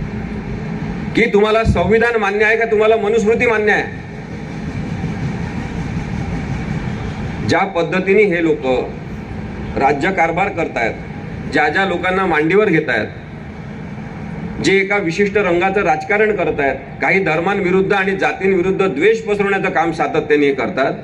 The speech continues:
त्याबद्दल यांच्यासमोर आपण प्रश्न विचारला पाहिजे. निर्भय बनो ही चळवळ महात्मा गांधींनी खरं तर हा शब्द दिला. महात्मा गांधींनी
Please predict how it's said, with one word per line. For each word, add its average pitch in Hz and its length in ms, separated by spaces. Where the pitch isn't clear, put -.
त्याबद्दल 143 440
यांच्यासमोर 131 500
आपण 113 220
प्रश्न - 320
विचारला 98 380
पाहिजे. - 380
निर्भय 165 300
बनो 180 380
ही 165 320
चळवळ 143 320
महात्मा 147 380
गांधींनी 143 440
खरं 127 320
तर 127 260
हा 117 160
शब्द 113 300
दिला. 95 220
महात्मा 147 380
गांधींनी 165 760